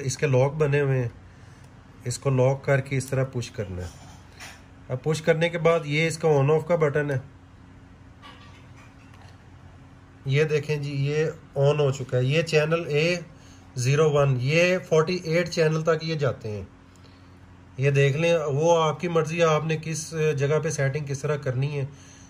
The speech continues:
ये इसकी पावर की लाइट आपको नज़र आ रही है, ये इसकी जो है ना, ये बैटरी की लाइट जो है, मैं आपको दिखाता हूँ। ये देखें, ये बैटरी बता रहा है,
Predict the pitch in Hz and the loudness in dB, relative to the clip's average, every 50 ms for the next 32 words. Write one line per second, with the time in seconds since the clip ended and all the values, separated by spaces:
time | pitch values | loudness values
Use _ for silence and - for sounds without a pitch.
0 | - - - 131 151 160 156 - - - - 143 139 143 156 - - 180 165 160 | -16 -6 -2 0 0 0 0 -2 -4 0 2 4 4 4 4 2 0 0 2 2
1 | 151 156 156 170 156 156 151 - 175 165 156 156 156 156 156 147 147 147 160 156 | 4 4 4 2 2 2 0 0 -2 -2 0 0 0 0 0 0 0 0 -2 -2
2 | 156 156 143 135 143 151 156 156 156 - - 156 143 139 143 147 143 147 143 143 | -2 -2 -2 -2 -4 -4 -4 -6 -6 -8 -10 -8 -4 -2 -2 -2 -2 -2 -2 -2
3 | 143 143 139 127 123 120 117 117 - 143 143 139 160 147 135 131 131 131 131 135 | -2 -2 0 0 -2 -2 -2 -4 -6 -10 -8 -8 -4 -2 0 0 0 -2 -2 -4
4 | 143 139 139 135 135 135 135 127 120 - - 131 120 - 117 110 104 - 120 123 | -2 -2 -2 0 -2 -2 -2 -2 -4 -4 -8 -10 -8 -8 -8 -8 -8 -8 -8 -8
5 | 110 - - - - - - - - - - - - - - 131 139 160 160 147 | -8 -10 -16 -20 -20 -20 -20 -20 -20 -20 -20 -20 -20 -14 -6 -2 0 0 0 0
6 | 151 139 156 160 160 160 156 139 139 139 139 135 151 165 156 156 160 147 143 143 | -2 -2 -2 0 0 0 2 4 4 4 2 2 -2 -4 -4 0 2 2 4 4
7 | 143 151 147 139 | 2 0 -2 -4